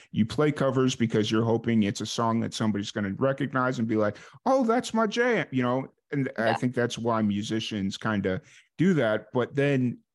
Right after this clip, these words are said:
Speaker 1: if you sneak in an original every now and then, and
Speaker 2: Mm.
Speaker 1: people will start paying attention because it's like, "Oh, hey, I've never heard this song." You know, like, it, it, it'll work.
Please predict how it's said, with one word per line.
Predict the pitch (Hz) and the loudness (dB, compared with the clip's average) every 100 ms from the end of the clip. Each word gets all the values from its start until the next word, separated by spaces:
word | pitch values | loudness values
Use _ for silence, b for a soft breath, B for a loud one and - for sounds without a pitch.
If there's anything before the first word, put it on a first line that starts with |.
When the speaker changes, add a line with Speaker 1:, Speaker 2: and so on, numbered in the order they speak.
| _ | _
Speaker 1:
if | - 139 | -10 -6
you | |
sneak | 127 - 185 196 | -6 2 2 4
in | 185 180 | 4 4
an | 156 | 4
original | 135 131 147 151 127 107 | 4 2 2 0 0 0
every | 101 98 | 0 -2
now | 95 92 87 | -2 -4 -4
and | 87 | -4
then, | 85 82 - _ _ _ _ _ _ _ - | -4 -4 -8 _ _ _ _ _ _ _ -2
and | 110 180 | 0 2
Speaker 2:
Mm. | |
Speaker 1:
people | 156 143 143 120 | 2 2 2 2
will | 110 | 0
start | - 156 151 - | -2 -2 -2 -2
paying | 131 113 | 0 0
attention | 107 143 156 110 107 | 0 -2 0 0 0
because | 110 101 101 | -2 -4 -6
it's | 101 110 | -6 -2
like, | 101 95 - _ _ _ _ _ _ _ _ _ _ | 0 0 -4 _ _ _ _ _ _ _ _ _ _
"Oh, | 185 170 | -2 0
hey, | 110 175 170 101 113 113 - | 0 0 2 2 0 -6 -6
I've | 156 | -2
never | 143 117 110 | 0 0 0
heard | 160 143 | -2 -2
this | 113 - | -2 -2
song." | 110 95 92 - | -4 -2 -4 -2
You | 147 | 0
know, | 131 127 - | 2 0 -2
like, | 131 127 | -2 -2
it, | 139 135 127 | -2 -2 -2
it, | 131 _ _ - | -4 _ _ -4
it'll | 143 185 127 | 0 2 2
work. | 151 160 90 - | 2 2 0 -4